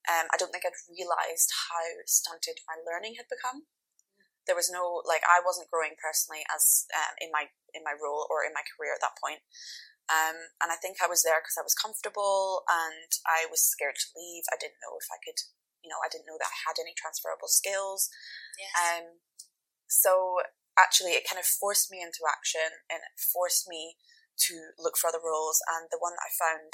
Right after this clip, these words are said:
Speaker 1: I'm absolutely thrilled by. Like, I, I'm really enjoying it, and I've had great opportunities since, and I am growing that confidence now,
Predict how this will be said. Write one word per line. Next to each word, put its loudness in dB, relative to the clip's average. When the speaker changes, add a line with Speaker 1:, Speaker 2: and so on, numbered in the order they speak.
Speaker 1:
I'm -8
absolutely 0
thrilled -4
by. 2
Like, -14
I, -14
I'm -16
really -10
enjoying -4
it, -6
and -10
I've -14
had -10
great 4
opportunities 2
since, 2
and 2
I 4
am 0
growing 2
that -4
confidence -8
now, -8